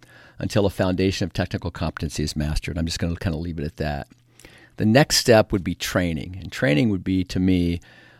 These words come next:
a systematic and organized methodology where skills are taught to be executed in the same manner that they're executed in competition. And then by doing this, I think each skill and a combination of skills can be linked together until they consistently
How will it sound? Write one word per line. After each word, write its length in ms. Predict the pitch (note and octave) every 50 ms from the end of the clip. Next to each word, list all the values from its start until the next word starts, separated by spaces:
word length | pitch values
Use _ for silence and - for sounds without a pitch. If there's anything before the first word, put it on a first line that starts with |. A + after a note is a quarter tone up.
| -
a 60 | -
systematic 720 | F#2+ - - C3+ B2 - - B2+ A#2 A#2 A#2 A#2 A#2 -
and 100 | - G2+
organized 440 | F#2+ G2+ G2 G#2+ G2+ G2 F#2+ F#2+ -
methodology 680 | - G2 F#2+ - - F2+ F2+ F2+ F2+ F#2 F2 - F#2 F#2
where 160 | F2 F#2 F2+
skills 360 | - - - G2+ G2+ G2+ F#2
are 80 | G2 F#2+
taught 240 | - - F#2+ F2+ -
to 40 | F#2+
be 140 | F2 E2+ E2+
executed 420 | F2 - - - - F#2+ F2 F2+
in 60 | F2
the 80 | E2 E2+
same 340 | - - - F#2+ F#2 F#2 F2
manner 240 | E2+ E2+ F2 F2
that 160 | F2 E2+ E2+ -
they're 140 | - D#2+
executed 420 | D#2+ F2 - - - - F2 E2 D#2
in 60 | D2+
competition. 840 | - - F#2 E2 - - - - A#2 A2 G#2 - A#2+ A2+ A2 G#2+ G2+ _ _ _ - - - - - -
And 140 | - - G2+
then 80 | G#2
by 100 | G2 G2 F#2+
doing 320 | F#2 B2+ D3 E3+ E3 C#3+
this, 220 | A2 G#2 G2+ - -
I 60 | F#2+
think 260 | - G#2 F#2 F2 - -
each 240 | G2 A#2 - - -
skill 480 | - - G#2+ G#2 G#2 G2+ G2+ G2 G#2
and 120 | F2+ C#2+ F2
a 40 |
combination 540 | - - G#2 G2 F#2 F#2 F#2+ F#2+ F#2+ - -
of 60 | E2+
skills 320 | - - - F#2 F2 E2+ -
can 120 | - F2+
be 100 | E2 F2
linked 300 | F2+ F2 F2 G2 G#2 -
together 560 | - G#2 F2 F#2+ G2+ G#2+ G2 F2+ E2+ E2 F2+ - - - - - - _ -
until 240 | G2+ G2+ - G#2
they 140 | G2 G2+ G2
consistently 760 | - - F#2+ F#2 - - A2 G#2+ - - G#2 A2 G#2+ G#2 G2